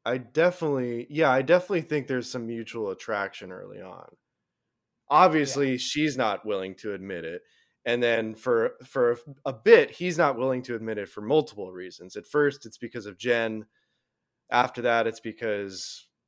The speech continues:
Speaker 1: I don't know, whatever the fuck else he can come up with at the time.
Speaker 2: Well, 'cause it's,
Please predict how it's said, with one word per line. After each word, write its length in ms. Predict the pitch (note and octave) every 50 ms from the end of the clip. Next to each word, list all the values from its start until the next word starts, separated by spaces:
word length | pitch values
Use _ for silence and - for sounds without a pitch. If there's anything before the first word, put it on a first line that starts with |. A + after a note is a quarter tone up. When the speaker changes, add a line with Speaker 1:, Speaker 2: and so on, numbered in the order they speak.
| _ _ _ -
Speaker 1:
I 160 | F#2 F#2 F2
don't 100 | D#2+ -
know, 120 | E2+ E2
whatever 240 | F#2 F#2+ G2 F#2 F2+
the 80 | F2+ F2
fuck 300 | - F2+ F2 E2+ - F2+
else 420 | F2 F2 F2+ F2 - - - -
he 140 | - G2 F#2
can 160 | - - F#2+
come 180 | F2 - F2+ F2+
up 200 | F2+ F2+ F2 -
with 160 | F2 F2 -
at 100 | F2 E2+
the 80 | - E2+
time. 400 | - F2 C#2+ C2 D2+ F2 F2+ - _ _ _ _ _ _ _ _ _ _ _ _ _ _ _ _ _ _ _ _ _ _ _ _ _ _ _ _ _ _ _ _ _ _ _ _ _ _ _ _
Speaker 2:
Well, 140 | - C#3 C3
'cause 240 | B2+ - D3+ C#3 C#3+
it's, 460 | D3 C#3+ C3+ - - - - -